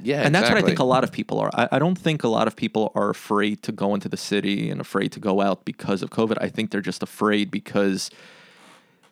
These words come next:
Speaker 2: we've sort of spent so much time at home, and what we're seeing in the news where we just feel safer at home, in, you know, in terms of everything,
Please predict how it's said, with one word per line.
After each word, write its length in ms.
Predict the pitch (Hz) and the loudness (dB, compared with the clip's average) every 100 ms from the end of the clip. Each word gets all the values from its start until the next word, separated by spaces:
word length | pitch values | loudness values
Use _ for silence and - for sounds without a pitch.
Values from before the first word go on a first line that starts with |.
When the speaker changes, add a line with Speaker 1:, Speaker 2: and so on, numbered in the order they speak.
| _ _ - | _ _ -2
Speaker 2:
we've 180 | 120 - | 0 0
sort 320 | - 123 110 | 2 4 4
of 80 | 98 | 0
spent 220 | - 104 | -2 -2
so 120 | 113 | 0
much 140 | 107 - | 0 0
time 180 | 104 | 0
at 100 | 98 | 0
home, 340 | 95 101 117 104 | 0 0 2 0
and 100 | 101 | -2
what 120 | 113 | -2
we're 100 | 117 | -2
seeing 280 | - 110 104 | -2 0 0
in 60 | |
the 60 | 101 | 0
news 360 | 101 113 113 - | 0 0 -2 -2
where 140 | 104 | -2
we 140 | 104 | -2
just 180 | 104 98 | -4 -4
feel 180 | - 104 | -4 -2
safer 480 | - - 120 - 113 | -2 0 0 0 -2
at 120 | - | -2
home, 320 | - - - - _ _ 254 - _ | -4 -6 -10 -16 _ _ -20 -20 _
in, 180 | 170 147 | -12 -10
you 160 | - 101 | -4 -2
know, 240 | 98 104 | 0 -2
in 240 | 107 110 - - | -4 -4 -6 -4
terms 260 | 127 104 98 | 0 2 2
of 100 | - | 0
everything, 500 | 123 107 92 - 80 | 0 0 -4 -6 -6